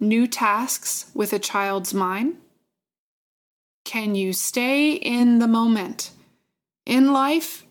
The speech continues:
and in general? In life in general and while working on a project?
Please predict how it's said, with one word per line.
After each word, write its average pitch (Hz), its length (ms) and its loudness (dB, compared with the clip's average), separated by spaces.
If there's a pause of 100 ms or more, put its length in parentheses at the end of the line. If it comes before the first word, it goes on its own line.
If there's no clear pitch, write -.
and 240 220 0
in 226 140 4
general? 196 500 -4 (1600)
In 240 260 4
life 220 520 0
in 294 200 4
general 190 580 0 (280)
and 233 300 2
while 226 200 6
working 208 400 2
on 202 120 -2
a 196 60 -4
project? 196 680 -6